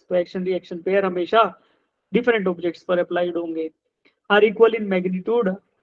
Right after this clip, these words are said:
और same in nature, इक्वल मैग्नीट्यूड होगा और या तो टेंसाइल होंगे या फिर कंप्रेसिव होंगे, तो नेचर भी इनका सेम रहेगा।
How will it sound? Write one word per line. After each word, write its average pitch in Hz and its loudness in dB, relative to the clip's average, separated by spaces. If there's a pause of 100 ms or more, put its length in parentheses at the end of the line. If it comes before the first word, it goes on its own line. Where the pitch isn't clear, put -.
(460)
और 202 2
same 220 4
in 160 -6
nature, 151 -10
इक्वल 190 -2
मैग्नीट्यूड 190 -2
होगा 202 4
और 185 -2
या 185 0
तो 185 -4
टेंसाइल 185 -2
होंगे 196 -4
या 180 0
फिर 240 0 (320)
कंप्रेसिव 180 -6
होंगे, 170 -10
तो 185 -12
नेचर 185 4
भी 180 -2
इनका 170 -4
सेम 151 -6
रहेगा। 147 -12